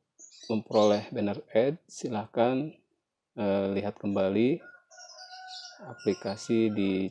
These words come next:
cara mendapatkan penghasilan di internet. Di situ ada tutorial untuk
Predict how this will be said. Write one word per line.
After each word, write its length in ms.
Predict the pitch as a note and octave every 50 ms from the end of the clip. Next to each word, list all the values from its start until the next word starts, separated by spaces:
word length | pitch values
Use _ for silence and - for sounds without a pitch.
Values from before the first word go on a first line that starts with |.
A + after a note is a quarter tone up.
| -
cara 240 | - - F#2 F#2+ G#2
mendapatkan 640 | G#2 G2+ G2+ G2 F#2+ F#2+ - - - - - G#2 -
penghasilan 640 | - G2 F#2 G2+ - - - G#2 G2+ G2+ G2+ G2 -
di 80 | -
internet. 480 | A2 G#2 G2+ G#2+ G2 G#2 G2 F#2 - - _ _ _ _ _ _ _ _ _ _ _ _ _ _ _ _ _ _ _ _ _ _ _ _ _ _ _ _ _ _ _ _ _ _ _ _ _ _ _ _ _ _ _ _ -
Di 80 | -
situ 640 | A2 - - G#2+ G2 - A2+ A2+ A#2+ A#2+ A#2+ A2+ G#2
ada 160 | G#2+ G2+ G2
tutorial 560 | G2+ - - - - F#2+ G#2 G#2 G2+ A2 A2+ A2
untuk 320 | G2+ G2+ - G#2+ G2